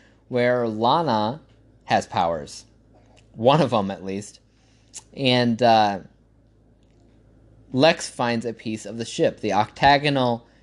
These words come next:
ship's key, which makes this an incredibly important episode, but what do you expect? It is the penultimate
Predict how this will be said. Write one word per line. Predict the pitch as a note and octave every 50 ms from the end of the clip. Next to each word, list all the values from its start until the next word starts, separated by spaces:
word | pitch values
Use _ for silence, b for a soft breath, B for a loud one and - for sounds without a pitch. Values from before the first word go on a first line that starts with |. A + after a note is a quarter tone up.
| b b
ship's | - - - - C3 A#2+ G2 - - - - _ _ _
key, | - - - G3+ G3+ A#3 C4 C#4 C#4+ - _ _ _ b b b b b b _ -
which | - B2+ C3 B2+ -
makes | C3+ C3 C3 B2 -
this | - C3+ B2+ - - -
an | C#3 B2 A2+
incredibly | A2+ A2 A2 - - - E3+ F#3+ G#3+ A3+ G#3+ D3+ A#2+ G#2+ G2+ G2 G2 F#2 - -
important | G#2 G2+ - - G#2 G2 F#2+ G2
episode, | G2 F#2 - - - A2 A2+ B2 A#2 A2+
but | - G#2 G2+ E2+
what | D2+ G2+ A2 A2+ G#2+
do | G#2
you | F#2+ F#2+
expect? | G2 - - - D#3+ D#3 D3+ -
It | G#2+ G#2+
is | G#2+ A2 G#2 -
the | - G#2+
penultimate | - - - G#2+ G#2+ A2+ A#2+ A#2 - A2 G#2 G2+ -